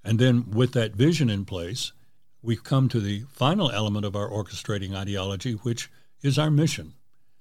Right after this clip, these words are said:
And I define our mission as how we currently pursue this longer-range aspiration that we call our vision. Just as the vision must align with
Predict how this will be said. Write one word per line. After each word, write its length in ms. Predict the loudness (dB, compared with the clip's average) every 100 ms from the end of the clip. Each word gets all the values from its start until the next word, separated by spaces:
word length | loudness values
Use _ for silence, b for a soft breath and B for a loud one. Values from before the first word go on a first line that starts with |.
| -12
And 100 | 0
I 120 | 4 4
define 340 | 4 4 4
our 100 | 4
mission 380 | 4 2 0 -2
as 160 | -2
how 180 | -2 -2
we 180 | 0 -2
currently 560 | -4 -2 0 0 -2 -4
pursue 720 | -2 -6 -2 4 4 4 -4 -10 -20 -6
this 240 | -4 -4
longer-range 720 | 0 4 6 6 4 2 2 2
aspiration 760 | 0 0 -4 -2 0 0 -4
that 160 | -6 -4
we 100 | -6
call 460 | -4 -4 -4 -6 -12 -6
our 220 | -4 -2
vision. 460 | 2 2 2 -4 -12 -20 -20 -20 -20 -20 -20 -20 -20 -6
Just 340 | -2 0 0
as 360 | -2 -2 -2 -2
the 100 | 0
vision 420 | 4 4 4 2
must 240 | 0 -4
align 480 | -4 -2 -2 0 0
with 240 | 0 -4